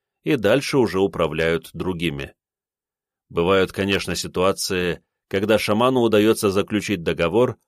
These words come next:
с более сильным духом, чем у него были до этого,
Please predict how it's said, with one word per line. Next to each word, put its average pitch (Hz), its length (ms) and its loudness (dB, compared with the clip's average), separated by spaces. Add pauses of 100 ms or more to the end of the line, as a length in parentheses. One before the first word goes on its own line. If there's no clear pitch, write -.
(180)
с 87 160 -8
более 127 380 4
сильным 107 440 -2
духом, 87 420 -4 (220)
чем 104 240 -2
у 104 60 2
него 98 240 2
были 95 240 0
до 90 120 0
этого, 85 520 0